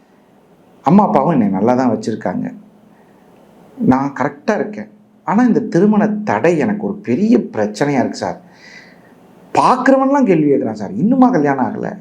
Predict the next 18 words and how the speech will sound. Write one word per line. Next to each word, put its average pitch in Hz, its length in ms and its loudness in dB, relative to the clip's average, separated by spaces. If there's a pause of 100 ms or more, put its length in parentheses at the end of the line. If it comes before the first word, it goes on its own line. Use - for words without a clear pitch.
இன்னுமா 254 340 6
கல்யாணம் 165 420 -2
ஆகல, - 240 -10
என்னமோ 254 320 6
இவன் 202 320 0
பொண்ணை 202 240 0
பார்த்து 185 440 -4 (200)
கட்டி 175 240 2
வைக்கிற 165 240 4
மாதிரி, 135 260 -2
எப்பத்தான் 285 680 2
ஆகும் 185 360 0
உனக்கெல்லாம்?' 160 400 -6 (260)
அப்படின்னு 202 280 0
கிண்டல் 165 320 0
பண்றாங்க 113 340 -4
சார். - 240 -8 (560)
அவர்கள் 143 800 4